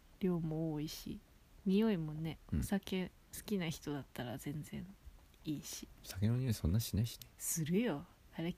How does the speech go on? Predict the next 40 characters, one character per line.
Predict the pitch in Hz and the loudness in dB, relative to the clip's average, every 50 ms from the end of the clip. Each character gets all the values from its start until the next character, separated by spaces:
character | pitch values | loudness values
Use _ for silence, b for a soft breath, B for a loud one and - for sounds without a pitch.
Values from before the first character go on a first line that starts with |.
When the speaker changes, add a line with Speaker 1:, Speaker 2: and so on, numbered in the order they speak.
| - | -2
Speaker 1:
嫌 | - 185 165 175 175 180 | -2 0 0 2 2 2
い | 185 | 2
な | 190 196 | 2 2
人 | 190 - - - 208 | 0 0 0 0 0
は | 190 | 0
使 | - - - - - - 156 | -2 -6 -12 -12 -8 -6 -4
え | 156 165 | -4 -4
な | 160 160 165 | -2 -2 -4
い | 156 | -4
と | - - 147 131 | -4 -6 -6 -6
思 | - 127 - | -6 -6 -10
う。 | - - | -10 -12
Speaker 2:
そ | - - - - - - - - | -12 -12 -12 -12 -12 -16 -8 -2
う。 | 175 | 0
Speaker 1:
う | |
ん。 | 165 156 151 151 175 170 - - - - - - - - - - - - - - - - - - - - - - - - - - - - - - - - - - - - - - - - - - - - - - - - - - - - - - - - - - - - - - - - - - - - - - - - - - - - | 0 0 0 -2 -4 -8 -10 -16 -20 -20 -18 -18 -18 -18 -18 -18 -18 -18 -18 -18 -18 -20 -20 -20 -20 -20 -20 -20 -20 -20 -20 -20 -20 -20 -20 -20 -20 -20 -20 -20 -20 -20 -20 -20 -20 -20 -20 -20 -20 -20 -20 -20 -20 -20 -20 -20 -20 -20 -20 -20 -20 -20 -20 -20 -20 -20 -20 -20 -20 -20 -20 -20 -20 -20 -20 -20 -20 -20 -20 -20 -16 -14
酒 | - - - 190 - - 349 359 | -12 -8 -6 -8 -6 -4 -6 -8
っ | - - - | -8 -10 -2
て | - 240 | 0 2
い | 202 | 2
う | 185 | 2
か、 | - - - - | 0 -4 -6 -4
ま | - 151 127 | -6 -6 -6
あ、 | - - - - - - - - - - - - - - | -8 -12 -18 -20 -20 -20 -20 -20 -20 -20 -20 -18 -8 -4
な | 175 156 | -4 -2
ん | 156 156 | -2 -2
だ | - | -4
ろ | - - - - - - - - - - - - - | -4 -8 -12 -16 -20 -20 -20 -20 -20 -20 -20 -4 2
う、 | 185 175 | 6 8
日 | 170 165 | 10 10
本 | - - 185 170 165 151 | 10 10 10 10 10 8
酒 | - - 180 | 8 6 8
の | 156 156 | 8 8
匂 | 151 151 151 151 151 | 6 6 6 4 2
い | 151 | 0
だ | - - | -4 -8
よ | - | -10
ね。 | 78 73 - - 85 | -12 -12 -4 0 2
Speaker 2:
う | |
ん。 | 78 73 69 69 71 71 69 71 76 80 82 85 | 4 4 4 4 2 0 0 0 0 -2 -2 -2